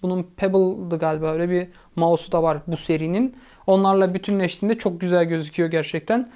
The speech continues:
Yuvarlak tuşlar daha böyle bir nostaljik gözükmesini, daktilo gibi gözükmesini sağlıyor. Ve yazış hissiyatı burada önemli bir durum tabii. "Nasıl yazılabiliyor, memnun musun?" diye sorabilirsiniz. Çünkü şöyle baktığınızda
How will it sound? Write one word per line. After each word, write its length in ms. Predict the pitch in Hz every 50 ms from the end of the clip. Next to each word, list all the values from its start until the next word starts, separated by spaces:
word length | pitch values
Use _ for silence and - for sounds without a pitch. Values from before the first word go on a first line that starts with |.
| - - -
Yuvarlak 520 | 185 175 175 170 175 180 190 190 185 190
tuşlar 440 | - 180 - - - 196 220 208 - -
daha 200 | 185 175 175 175
böyle 240 | 175 165 170 175 196
bir 160 | 214 196 190
nostaljik 560 | 180 170 - - - 180 175 170 180 185 190
gözükmesini, 600 | 185 170 165 156 - 170 160 - - - 190 190 175
daktilo 460 | 175 165 - _ - 190 190 185 170
gibi 260 | 165 175 165 170 165
gözükmesini 560 | 160 160 160 156 156 - 165 151 156 - 151
sağlıyor. 560 | 147 - - 170 180 180 185 202 208 202 208 208 - - - - - - - - - - -
Ve 200 | 180 180 202 220
yazış 500 | - 202 170 185 190 196 220 240 233 -
hissiyatı 500 | - 190 - - - 180 175 175 262 233
burada 180 | 226 196 190 214
önemli 380 | 214 196 196 196 196 196 196 208
bir 380 | 247 240 - - - - - _ _ - 190 190 _ -
durum 260 | 208 202 208 202 180
tabii. 260 | - 175 156 156 143 143 - _ _ -
"Nasıl 460 | 170 175 190 185 190 - 190 175 170
yazılabiliyor, 680 | 160 160 151 151 156 156 151 151 156 151 151 147 147 147 _ -
memnun 320 | - 160 156 160 175 190 196
musun?" 340 | 190 170 - - - 165 156
diye 140 | 170 190
sorabilirsiniz. 680 | 190 - 185 175 175 175 185 185 175 180 - 220 226 226
Çünkü 360 | - 202 190 185 - 202 202 202 - - - - - - _ _
şöyle 360 | - - - 208 208 214 214 208
baktığınızda 840 | 208 202 208 - 220 214 214 214 202 202 214 233 233 233 233 -